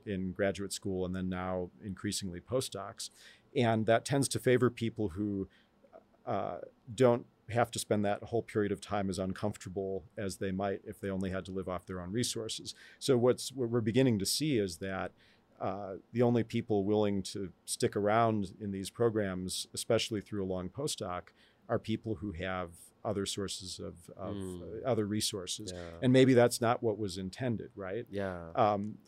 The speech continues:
Speaker 1: but
Speaker 2: Oh, I abs-, absolutely see this, uh, being myself a graduate student currently. Like, I have friends that with,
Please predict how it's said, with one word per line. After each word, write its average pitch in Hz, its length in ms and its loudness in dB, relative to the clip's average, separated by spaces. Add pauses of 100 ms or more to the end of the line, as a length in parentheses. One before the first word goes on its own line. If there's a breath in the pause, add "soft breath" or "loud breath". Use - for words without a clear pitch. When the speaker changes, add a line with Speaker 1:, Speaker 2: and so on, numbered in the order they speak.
Speaker 1:
but 135 220 10
Speaker 2:
Oh, 143 60 6
I 127 80 2
abs-, 117 500 -8
absolutely 123 560 -6
see 110 220 -8
this, 92 280 -8 (120)
uh, - 40 -12 (380)
being 117 220 -4
myself 104 400 -4
a 95 100 -10
graduate 101 400 -4
student 95 320 -6
currently. 87 400 -6
Like, 87 200 -14
I 92 40 -12
have 104 200 -8
friends 107 480 -6
that 80 320 -10 (680 soft breath)
with, 110 180 -4